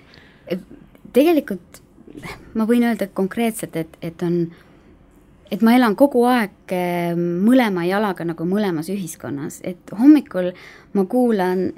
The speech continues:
nii Vikerraadio uudiseid kui, eh, Rootsi uudiseid. Ja õhtul, kui ma ei ole hommikul jõudnud, siis ma kuulan õhtul, eh, Vikerraadio uudised ära, nii et,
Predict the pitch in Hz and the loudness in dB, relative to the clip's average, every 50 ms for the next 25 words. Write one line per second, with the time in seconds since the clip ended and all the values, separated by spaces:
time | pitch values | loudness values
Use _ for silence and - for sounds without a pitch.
0 | - - 226 240 269 277 277 247 208 202 220 208 - 190 175 180 175 170 160 170 | -6 0 4 6 6 6 6 4 2 -2 -4 -4 -4 -4 -4 -4 -4 -6 -6 -8
1 | - - 160 160 160 160 160 160 180 185 185 180 160 156 160 - 170 160 165 160 | -6 -6 -4 -4 -4 -4 -4 -4 -4 -6 -6 -4 -6 -6 -4 -2 -4 -2 -2 -2
2 | 165 160 - - - - 202 202 190 190 185 175 170 170 160 160 156 151 151 175 | -4 -6 -10 -16 -8 -4 -2 -2 0 0 0 -2 -2 -2 -4 -4 -6 -8 -8 -6
3 | 180 175 180 175 - - - - 82 78 - 175 175 170 170 160 160 - 139 135 | -6 -6 -6 -8 -8 -10 -10 -10 -8 -8 -6 -6 -6 -4 -6 -8 -10 -10 -10 -10
4 | 143 175 170 - - - - - - - - - - - - 175 175 160 160 160 | -10 -10 -12 -14 -20 -20 -20 -20 -20 -20 -20 -20 -20 -8 -4 -2 -2 -2 -2 -2
5 | 160 160 160 - - 220 220 - - - 196 185 170 175 165 165 - 180 185 180 | -4 -4 -4 -4 -4 -4 -6 -6 -8 -6 -4 -2 -2 -2 -4 -4 -4 -4 -2 0
6 | 180 180 175 175 196 240 277 277 233 220 - 214 202 214 214 208 208 202 190 180 | 0 0 0 0 2 6 6 6 6 6 -2 -4 -2 0 0 -2 -2 -2 -4 -4
7 | - - 185 - 202 190 185 208 214 202 190 180 185 190 202 202 196 - - 175 | -4 -6 -6 -2 -2 -2 -2 -2 -2 -2 0 0 0 0 0 -2 -2 -6 -8 -6
8 | 165 160 160 139 156 - - - - - - 180 185 185 190 170 170 165 160 165 | -6 -6 -6 -8 -8 -10 -10 -10 -10 -8 -6 -6 -6 -4 -6 -6 -6 -6 -6 -6
9 | 165 180 196 214 214 190 180 170 175 170 208 247 277 262 220 202 180 180 180 180 | -6 -4 -2 -2 -2 -4 -6 -6 -4 -2 -2 0 0 0 0 0 0 -2 -2 -4